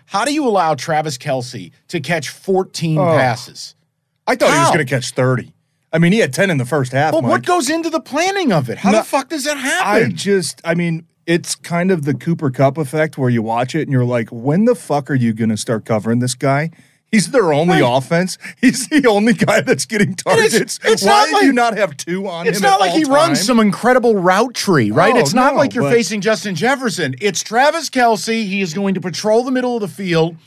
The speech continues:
Speaker 1: He will sit down in any zone. T J, it, you're going home if he catches fourteen balls.
Speaker 2: Yeah, I think it's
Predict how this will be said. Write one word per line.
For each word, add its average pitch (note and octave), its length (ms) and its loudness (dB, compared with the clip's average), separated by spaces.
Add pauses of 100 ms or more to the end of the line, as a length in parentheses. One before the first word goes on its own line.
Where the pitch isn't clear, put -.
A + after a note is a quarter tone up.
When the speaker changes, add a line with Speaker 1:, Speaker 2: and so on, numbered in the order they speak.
Speaker 1:
He A3 140 -2
will F#3+ 160 0
sit B3+ 360 -4
down A3 300 2
in G3 80 -2
any G#3 220 -4
zone. C3+ 560 0 (580)
T G#4 220 0
J, D#3 240 0 (400)
it, E4+ 260 -4 (640)
you're F#4+ 180 2
going E4+ 380 4
home D#4 500 2
if C4+ 140 0
he G#3 100 -2
catches F3 400 -2
fourteen D3+ 460 -2
balls. B2+ 240 2
Speaker 2:
Yeah, A2+ 260 -4
I E3+ 160 0
think F#3+ 320 -8
it's D3 400 -6